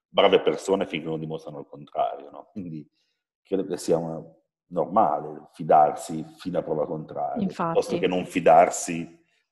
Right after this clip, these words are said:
Speaker 1: a priori. A-, avrei perso tantissime opportunità se avessi ragionato con, eh, "non mi fido a priori", e... però a volte, insomma, poi ti bruci, ogni tanto ti bruci,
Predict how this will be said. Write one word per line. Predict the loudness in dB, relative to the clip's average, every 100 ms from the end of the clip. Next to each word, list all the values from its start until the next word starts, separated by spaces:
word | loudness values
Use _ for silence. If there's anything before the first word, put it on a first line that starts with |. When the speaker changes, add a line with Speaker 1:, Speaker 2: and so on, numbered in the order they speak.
| _
Speaker 1:
a | -2 0
priori. | 0 0 0 0 -2 -6 -10 -16 _ _
A-, | -12 -6
avrei | -4 0 0
perso | 4 2 2
tantissime | -4 -4 -4 -6 -4 -6
opportunità | -6 -6 -8 -8 -6
se | -6 -10
avessi | -12 -12 -16 -16
ragionato | -14 -14 -14 -16 -20 _
con, | _ _ _ _ _ _ _ _ _
eh, | -6 -6
"non | -2 -2 -2
mi | -6
fido | -4 -4
a | -2
priori", | -2 0 4 4 2 -4
e... | -6 -10 -12 -14 -18 _ _ _ _ _ _ _ _ 4
però | 6 8 8 8
a |
volte, | 6 4 2 0 2 2 0 -2
insomma, | -6 0
poi | 0
ti | 2
bruci, | 2 0 0 -4 -6
ogni | -8 -8
tanto | -8 -6 -6
ti | -8
bruci, | -6 -8 -8 -14 -16